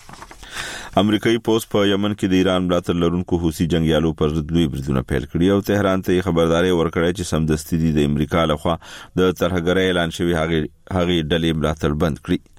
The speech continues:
د مارچ پر پنځلسمه په سور سمندرګي کې له امریکایي بیړیو څخه هغه هوایي بریدونه حوثي یاغیانو ته د ولسمشر ډونالډ ټرمپ تر خبرداری وروسته ترسره شول. هغه په خپلې ټولنیزې رسنۍ لیکلي وو چې که حوثیان پر اسرائیلو د میزایلو ویشتل او په خلیج کې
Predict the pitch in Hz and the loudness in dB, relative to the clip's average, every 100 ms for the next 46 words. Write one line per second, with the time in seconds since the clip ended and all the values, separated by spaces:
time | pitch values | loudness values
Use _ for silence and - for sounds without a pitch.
0 | - - - - 95 107 110 - 101 101 | -18 -16 -16 -2 0 2 0 -2 -4 -2
1 | 95 95 98 98 92 - 98 - 87 85 | 0 0 0 0 0 0 0 0 0 2
2 | 82 85 87 - 85 80 82 80 87 90 | 2 0 0 0 2 2 0 0 2 2
3 | 82 82 80 85 82 71 - 76 80 85 | 2 2 2 2 0 -2 -2 -2 0 0
4 | 80 76 80 80 76 80 80 80 76 78 | 2 2 2 0 -2 0 0 0 -2 -2
5 | 85 76 76 80 78 71 73 - - - | 0 2 2 0 0 -2 -4 -6 -18 -16
6 | - 87 90 87 - 95 95 87 85 78 | -2 2 2 2 -2 -2 0 0 0 0
7 | 80 85 87 - 80 78 76 73 80 80 | -2 -2 -2 -2 -2 0 2 2 2 2
8 | 78 - 80 90 104 - 71 - - - | 0 -2 -4 -2 -2 0 -2 0 -2 -2
9 | - - - - - - 87 95 - 92 | -12 -20 -18 -14 -14 -6 0 0 2 0
10 | 87 - 90 87 92 87 90 87 82 80 | 0 -2 0 2 2 2 2 2 0 0
11 | 87 85 80 104 87 82 95 85 - 80 | 0 0 0 0 2 2 2 0 -2 0
12 | 78 - 82 82 78 78 78 76 82 80 | 0 0 0 0 0 0 0 0 2 2
13 | 78 78 76 80 85 71 - 85 85 78 | 2 2 2 2 2 0 -2 0 0 -2
14 | 80 78 87 85 78 | -4 0 0 0 -4